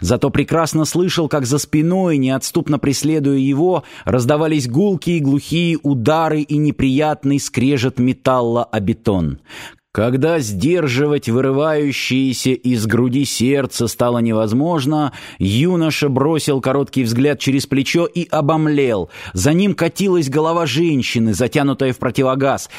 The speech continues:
и при каждом обороте билась торчащим фильтром о пол. Ноги юноши подкосились, и он бессильно распластался по земле. Что-то, к своему ужасу Иван прекрасно знал, что,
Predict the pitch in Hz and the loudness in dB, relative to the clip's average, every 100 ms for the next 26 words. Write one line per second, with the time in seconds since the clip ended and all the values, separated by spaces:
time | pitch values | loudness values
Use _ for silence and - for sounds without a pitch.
0 | - 127 143 143 170 156 135 151 143 151 | -4 0 2 2 0 0 0 0 2 2
1 | 175 - 160 123 165 160 147 - 139 - | 0 0 -2 0 2 2 0 -2 -2 0
2 | 151 131 143 139 147 131 - 127 127 - | 0 0 0 0 0 -2 0 0 0 -2
3 | - 120 - - 104 85 67 _ _ - | -2 -2 -2 0 2 0 -4 _ _ -20
4 | - - - 147 139 143 156 147 123 120 | -20 -8 0 2 2 2 2 2 0 -2
5 | 131 143 135 - 170 165 - 156 156 131 | -2 0 0 0 0 0 0 0 0 0
6 | 156 - - 170 156 147 - 131 131 - | -2 -2 -2 0 0 -2 -2 -2 -2 0
7 | 135 120 127 117 110 117 110 98 67 _ | -2 0 -2 0 0 2 2 0 -2 _
8 | _ - - - 180 165 90 67 - _ | _ -10 -6 0 2 2 -2 -6 -12 _
9 | _ - 110 113 123 135 143 127 131 - | _ -4 0 2 2 2 0 0 0 0
10 | 135 120 120 139 - 123 127 131 127 120 | 0 0 2 0 -2 -2 0 -2 0 0
11 | 139 139 120 - - 180 165 | 2 0 -2 -4 -2 0 0